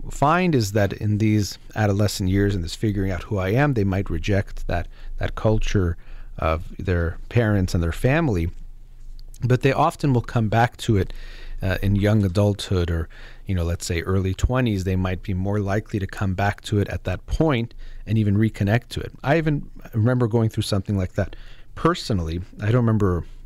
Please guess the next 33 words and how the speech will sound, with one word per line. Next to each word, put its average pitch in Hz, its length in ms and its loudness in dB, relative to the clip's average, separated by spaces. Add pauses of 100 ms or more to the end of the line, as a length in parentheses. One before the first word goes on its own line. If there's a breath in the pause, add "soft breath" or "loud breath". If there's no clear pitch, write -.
(100)
like, - 140 -12
hating 107 500 2
or 82 100 0
rejecting, 95 640 2
and 90 100 4
actually 110 400 0 (440 loud breath)
my 104 160 0
own 147 240 2
experience 120 420 0
of 104 100 0
this 101 160 0
is, 95 180 -2 (720 soft breath)
uh, - 140 -12
now 101 160 -2
that 98 120 0
I'm 92 120 -2
thinking 117 380 0
of 92 120 0
it, 92 120 -2
kind 101 320 -2
of 92 140 0
a 92 220 0
unique 110 520 4
one 104 220 2
because 101 540 -2 (460 soft breath)
around 117 320 2
the 117 160 0
age 107 280 2
of 92 200 0 (360 loud breath)
thirteen 123 640 2
in 98 100 0
these 92 180 -2
early, 95 400 -2